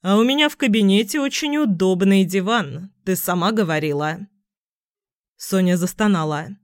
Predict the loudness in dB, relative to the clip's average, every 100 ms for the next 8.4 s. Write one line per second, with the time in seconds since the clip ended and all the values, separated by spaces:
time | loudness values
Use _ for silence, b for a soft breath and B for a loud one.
0 | _ _ _ _ _ _ _ _ -2 0
1 | 0 0 0 2 2 2 4 4 2 2
2 | 0 2 2 2 2 0 -4 -6 -8 -10
3 | -12 -16 _ _ _ _ _ _ -12 -8
4 | -4 0 2 0 -2 -12 _ _ _ _
5 | _ _ -8 -2 2 2 2 0 2 2
6 | 2 0 0 2 2 0 -4 -10 _ _
7 | _ _ _ _ _ -8 -6 -2 0 2
8 | 2 0 -6